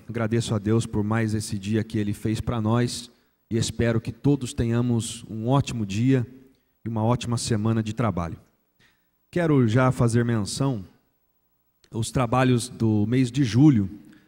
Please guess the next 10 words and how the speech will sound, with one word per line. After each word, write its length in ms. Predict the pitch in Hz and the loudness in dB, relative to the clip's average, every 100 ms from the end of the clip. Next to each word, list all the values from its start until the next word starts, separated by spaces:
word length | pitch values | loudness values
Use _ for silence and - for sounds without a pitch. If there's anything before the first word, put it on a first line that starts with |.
| _ _ _ | _ _ _
Nós 180 | 113 120 | -2 0
vamos 320 | 113 131 123 | 2 2 2
agora, 520 | 117 104 113 110 104 92 - _ _ _ _ _ _ _ _ | 0 2 2 2 0 -4 -12 _ _ _ _ _ _ _ _
é, 640 | 107 110 107 104 104 101 - | -4 0 0 0 0 -4 -6
fazer 340 | - 120 117 | -2 2 2
menção 480 | 117 110 104 - 110 | 2 0 0 -2 -2
aqui 220 | 104 - | -2 -2
na 100 | 110 | -2
T 160 | 110 139 | 0 2
V. 440 | 107 127 139 - | 4 4 2 -4